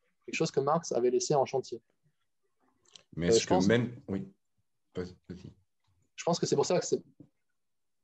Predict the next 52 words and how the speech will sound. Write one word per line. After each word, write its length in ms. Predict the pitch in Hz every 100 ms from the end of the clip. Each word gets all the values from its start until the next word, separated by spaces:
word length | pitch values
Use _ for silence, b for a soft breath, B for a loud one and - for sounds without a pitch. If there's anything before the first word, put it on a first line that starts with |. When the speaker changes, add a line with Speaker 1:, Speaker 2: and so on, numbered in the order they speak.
| 151 - -
Speaker 1:
décevant, 400 | 160 156 156 180
d'une 100 | 160
certaine 220 | - 135
manière, 360 | 127 131 160 165
quand 140 | 143
on, 380 | 143 131 117 120
on 40 | 127
lit 220 | 151 160
un 180 | 127 120
texte 300 | 110 - -
qui 80 |
nous 100 | 127
dit, 180 | 123 139
voilà, 180 | 127 117
Marx 240 | 135 135
était 180 | 117 127
l'écologiste 480 | 120 - 117 120 127
avant 160 | 117 117
l'heure, 140 | 127
et 40 |
cetera, 300 | 113 - 147
et 40 | 180
qu'on 80 | 147
va 80 | 139
voir 120 | 156
dans 80 | 131
les 120 | 123
textes, 280 | 180 185 131
on 80 |
a 120 | 143 151 _
peu 100 | 185
de 60 | 175
matériaux 560 | 147 151 131 143 214 - _ _ _ _ _ _ -
écrits, 360 | 180 - 185 196
publiés, 600 | - 170 160 156 180 196 -
insérés 380 | 160 - 170 180
dans 200 | 135 139
un 60 |
argument 300 | 135 139 165
par 160 | 160 139
Marx. 240 | 113 -
On 60 | 127
a 80 | 131
énormément 400 | 165 170 165 165
de 40 |
matériaux 480 | 147 147 143 147 143 _ _ _ _ _ -
qui 80 | -
sont 120 | 139
des 120 | 123
notes 160 | 147 151
de 80 | 120
lecture. 420 | 117 - 175